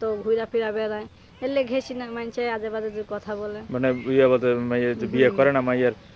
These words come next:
Speaker 2: কোনো বেটাকোর সাথে এখানে ওখানে যায়, কেউ বিয়ে করে না, এই তো? এরকম
Speaker 1: হ্যাঁ,
Speaker 2: কথা বলতে পারে।
Speaker 1: হ্যাঁ, বললে তো বুঝেন না, একটা এই সে সমাজে চলতে গেলে অনেক নিয়ম চলা, নিয়ম
Speaker 2: হুম,
Speaker 1: কইরা
Speaker 2: তা ঠিক।
Speaker 1: চলতে হয়।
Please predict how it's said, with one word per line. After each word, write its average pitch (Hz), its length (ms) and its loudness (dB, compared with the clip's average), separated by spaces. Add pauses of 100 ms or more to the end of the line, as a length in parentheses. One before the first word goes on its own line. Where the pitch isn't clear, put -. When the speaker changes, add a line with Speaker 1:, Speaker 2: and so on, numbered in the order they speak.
(140)
Speaker 2:
কোনো 127 140 0
বেটাকোর 131 320 6
সাথে 135 200 4
এখানে 135 180 4
ওখানে 135 200 4
যায়, 147 240 6
কেউ 127 120 0
বিয়ে 117 280 0
করে 101 180 -4
না, 98 80 -10
এই 117 60 -4
তো? 131 140 -4
এরকম - 760 -8
Speaker 1:
হ্যাঁ, 277 120 4
Speaker 2:
কথা 220 260 2
বলতে 202 140 -4
পারে। 214 300 -10
Speaker 1:
হ্যাঁ, 202 220 -10 (120)
বললে 262 360 -6
তো 220 60 -12
বুঝেন 214 300 -8
না, 220 340 -10 (220)
একটা 208 280 -12
এই 208 120 -6
সে 220 320 -6 (120)
সমাজে 226 380 -8
চলতে 233 320 -6
গেলে 214 380 -8 (440)
অনেক 208 240 -10
নিয়ম 220 360 -8
চলা, 190 320 -10
নিয়ম 196 220 -8
Speaker 2:
হুম, 233 100 -4 (160)
Speaker 1:
কইরা 185 220 -8
Speaker 2:
তা - 120 -2
ঠিক। 208 80 -6
Speaker 1:
চলতে 190 220 -10
হয়। 175 260 -14